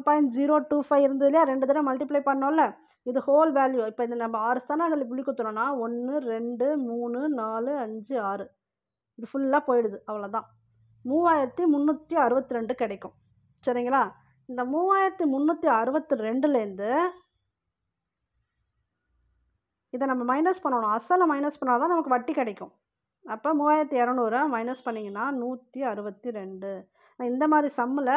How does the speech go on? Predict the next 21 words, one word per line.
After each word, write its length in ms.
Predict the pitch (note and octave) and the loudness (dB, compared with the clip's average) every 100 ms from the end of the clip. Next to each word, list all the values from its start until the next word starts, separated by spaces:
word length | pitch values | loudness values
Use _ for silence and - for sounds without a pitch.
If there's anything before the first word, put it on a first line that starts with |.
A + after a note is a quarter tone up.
| E4 | 0
உங்களுக்கு, 360 | C#4+ B3+ A#3 A3+ G#3+ G#3 - _ _ _ G#3+ | 0 -2 -2 -4 -6 -10 -16 _ _ _ -6
அ, 20 | G#3 G#3 _ _ - | -6 -6 _ _ -2
பாயிண்ட் 380 | C4+ C#4+ F4+ F#4+ | 2 4 4 4
ஃபைவ்ல 220 | E4+ C#4+ B3 | 2 2 0
கொடுத்தாங்கன்னா 580 | B3+ A#3 C4+ A#3+ A3 B3+ F4 E4+ - | -2 0 0 0 0 4 4 2 -6
இது 80 | C4+ D4 | -6 -2
கொஞ்சம் 260 | B3+ C4+ D4+ | -2 -2 -2
கன்ஃபியூஷன் 480 | A#3+ A#3 A#3 A#3 G3+ | -4 -4 -6 -6 -8
தான் 120 | A3 | -8
உங்களுக்கு 280 | G3+ G3+ G3+ | -8 -10 -10
வரும். 180 | G3 - _ _ _ _ _ _ _ _ _ A3 | -12 -14 _ _ _ _ _ _ _ _ _ -4
ஆனா 120 | B3 B3+ A#3+ | 0 2 2
ஆன்சர் 300 | C4+ C#4 B3+ | -2 -4 -4
பாத்தீங்கன்னா 400 | A3 G#3+ G#3+ A#3 D#4 A#3 | -4 -6 -4 0 0 -2
ஒன் 100 | A3+ | -6
சிக்ஸ்டி 260 | A#3 - G#3 | -10 -12 -10
டூ. 120 | C#4 | -8
இது 120 | E4 E4 | -6 -4
கொஞ்சம் 180 | B3+ A#3+ | -4 -4
டைம் 220 | G#3+ A3 | -4 -8
எடுத்துக்கும். 360 | G3+ G3 G3 | -14 -16 -18